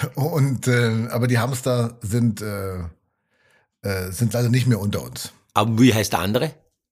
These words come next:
Speaker 1: Das hab ich ehrlich, Melli, Melli. Der andere
Speaker 2: Melli
Speaker 1: Hamster
Speaker 2: und
Speaker 1: hieß
Speaker 2: Pucki.
Speaker 1: Melli. Melli und Pucki.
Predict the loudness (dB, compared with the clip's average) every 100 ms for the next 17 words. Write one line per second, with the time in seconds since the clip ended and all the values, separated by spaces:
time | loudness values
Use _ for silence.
0 | _ _ _ _ -10 -8 -8 -8 -10 -4
1 | 2 2 4 0 -4 -2 2 4 2 -4
2 | -12 _ -2 2 4 4 4 4 4 4
3 | 4 4 2 0 -6 -12 -4 -2 0 0
4 | 0 -2 -4 -4 -4 -6